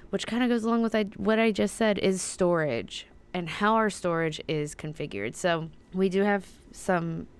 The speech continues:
things in storage in my basement, like some decorations. We don't keep a lot of seasonal decorations, but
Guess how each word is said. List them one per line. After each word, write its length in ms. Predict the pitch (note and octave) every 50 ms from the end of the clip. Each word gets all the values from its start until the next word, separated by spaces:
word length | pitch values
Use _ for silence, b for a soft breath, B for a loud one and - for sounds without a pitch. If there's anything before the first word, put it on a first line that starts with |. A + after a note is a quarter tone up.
| - -
things 560 | - D#3 D#3 D#3+ D#3+ E3 - - - - - -
in 360 | - E3+ E3+ E3 D#3+ D#3+ D#3+ D#3 - -
storage 500 | - - - E3 E3 D#3+ D#3 D#3 D3+ D3+
in 220 | - - D#3 D#3
my 120 | D3+ D3
basement, 460 | D3 C#3+ A#2 - - - A#2+ F#2+ - - B B B B B B B -
like 520 | - D#3+ D3+ D3 D3 C#3+ - - - - - - - -
some 260 | - - A3+ A3 G#3+ G3
decorations. 760 | F#3 E3+ E3 F3 D#3 C#3 D3+ D3 - D#3+ D#3 D3+ D3+ D3+
We 100 | D#3 E3
don't 280 | E3+ F3+ F#3 - D2+ -
keep 200 | - F3+ D#3+ -
a 40 | D3+
lot 220 | D#3 D3+ D3 D3+
of 100 | D3+ D3+
seasonal 380 | - - D#3 D3+ D#3 D3+ D3+ D3+
decorations, 600 | D3+ C#3+ D3 - - A#2 D3 D#3 - D#3 D#3 D#3
but 180 | - - F#2+